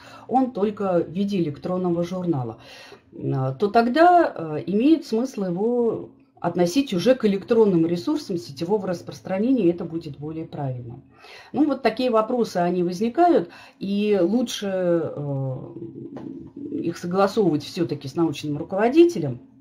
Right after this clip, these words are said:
Если в методичке этот момент, кстати, кто пишет методички, обращайте, пожалуйста, внимание, э, на этот момент. Возможно, его стоит, э, стоит учесть и внести в, э,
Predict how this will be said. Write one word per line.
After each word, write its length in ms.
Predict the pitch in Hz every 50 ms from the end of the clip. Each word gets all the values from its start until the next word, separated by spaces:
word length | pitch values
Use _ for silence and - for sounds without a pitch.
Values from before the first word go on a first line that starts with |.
| _ _ _ _ _ _ _ _ _ _ _ -
Если 320 | 170 190 196 180 180 170
в 40 | 175
методичке 580 | 180 170 175 196 196 196 185 - - - 165 147
этот 220 | 139 156 143 -
момент, 340 | 175 175 190 196 165 139 -
кстати, 280 | - - 127 - -
кто 220 | - - - 175 170
пишет 380 | - 202 190 170 - 170 -
методички, 520 | 170 170 165 196 202 214 285 277 - - 175
обращайте, 480 | 147 151 175 175 170 - - - -
пожалуйста, 400 | - - 151 147 151 143 - - _ -
внимание, 460 | 165 170 196 247 262 240 196 143 131 - - - - - - - -
э, 300 | - 143 139 143 143 147 151
на 320 | 156 170 170 165 156 143 -
этот 300 | - 170 165 160 147 -
момент. 400 | 165 175 190 214 262 285 277 -
Возможно, 460 | 165 151 143 139 190 208 220 - 170
его 160 | 160 156 175
стоит, 400 | - - - 160 170 175 175 - -
э, 560 | 160 151 147 147 143 143 139 135 131 - -
стоит 360 | - - - 202 202 196 202
учесть 540 | 208 196 - - 240 262 269 254 - - -
и 200 | 175 180 185 190 185
внести 640 | 175 175 165 160 - - - 190 196 208 208 202
в, 540 | 196 175 151 139 143 147 139 139 139 135 131 - - 139 135 135 - - -
э, 260 | - 131 - - -